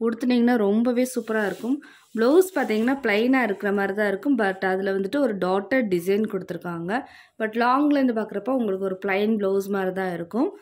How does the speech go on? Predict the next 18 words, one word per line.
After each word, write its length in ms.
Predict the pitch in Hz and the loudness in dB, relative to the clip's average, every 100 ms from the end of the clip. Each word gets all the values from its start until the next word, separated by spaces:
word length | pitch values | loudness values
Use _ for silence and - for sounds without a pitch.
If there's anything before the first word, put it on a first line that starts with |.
| - _ _ _ _ _ _ - | -20 _ _ _ _ _ _ -2
ரொம்பவே 380 | 220 269 302 277 277 | 4 6 6 2 0
சூப்பரா 280 | 254 220 214 190 | -2 0 0 0
கொடுத்துருக்காங்க. 580 | 185 180 180 180 170 175 - - | -4 -6 -6 -6 -6 -8 -14 -8
ஃபுல் 260 | - 285 302 240 | 2 6 6 6
ஜரியில 320 | 233 262 254 247 | 4 4 4 4
தான் 100 | 247 | 2
இருக்கு 220 | 185 180 185 - 190 | 2 -2 -6 -8 0
ப்ளவுஸ். 340 | 190 190 185 - - _ _ - - | 2 4 2 -4 -16 _ _ -14 -6
செம்மையா 400 | 220 226 254 269 214 | -2 0 2 2 2
இருக்கு. 280 | 196 220 359 440 - - - - _ - - _ _ _ _ _ _ _ _ _ _ _ _ _ _ _ - | 2 4 4 2 -6 -20 -20 -20 _ -20 -20 _ _ _ _ _ _ _ _ _ _ _ _ _ _ _ -6
உங்களுக்கு 260 | 233 240 233 | -4 -2 0
ஆனா 160 | 294 339 226 196 - | 2 2 0 -2 -2
பிளைன் 260 | 220 294 269 | 2 2 2
ப்ளவுஸ் 240 | 240 247 247 | 2 0 0
மாதிரி 160 | 220 214 | -2 0
தான் 120 | 254 226 | 0 0
லுக் 180 | 208 247 | 0 2
இருக்கும். 340 | 220 196 226 | 2 2 -2